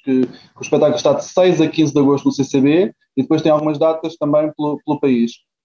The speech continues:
Eu, eu queria só terminar, eh, gosto de terminar pedindo-lhe um desejo para o teatro,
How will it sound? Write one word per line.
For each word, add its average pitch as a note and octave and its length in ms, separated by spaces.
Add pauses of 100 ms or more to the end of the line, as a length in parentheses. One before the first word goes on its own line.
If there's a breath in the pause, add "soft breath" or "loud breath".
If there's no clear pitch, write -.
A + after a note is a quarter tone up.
(160)
Eu, E3+ 260
eu F3 140
queria G3+ 240
só G3+ 220
terminar, F3+ 560
eh, D3 360
gosto D#3 240
de D#3+ 120
terminar D#3 360
pedindo-lhe F#3 420
um G3 100
desejo F3+ 500
para F3+ 100
o F3+ 100
teatro, B2 360